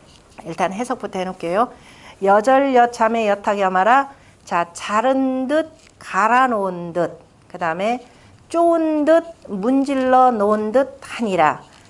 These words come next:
슬해 한해며, 슬 하면은 우리가 비파 슬이지만은 비파라고 하는 거, 검은 고, 큰, 큰 검은 고, 가-, 작은 검은 고 이렇게 해서 칠현금,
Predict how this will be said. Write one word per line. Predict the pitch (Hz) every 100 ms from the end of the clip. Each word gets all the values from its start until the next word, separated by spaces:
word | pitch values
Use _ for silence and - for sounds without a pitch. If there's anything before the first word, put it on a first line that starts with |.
| -
슬해 | - - 339 330 320 285 311 311 311
한해며, | - 349 339 294 208 175
슬 | 170 - 302 302
하면은 | 285 233 226 240 247
우리가 | 196 190 202 202
비파 | - 240 - 233
슬이지만은 | 220 277 277 277 226 208 208 208 208 208 - - _
비파라고 | - 254 269 247 220
하는 | 208 175
거, | 180
검은 | 180 214 226 247
고, | 226 180 -
큰, | - 294 - -
큰 | - 320
검은 | 302 254 247
고, | 240 240
가-, | - 185 196 190
작은 | - 208 226
검은 | 220 208 202
고 | 214 208
이렇게 | 190 190
해서 | 180
칠현금, | 185 - 302 302 285 254 247 269 285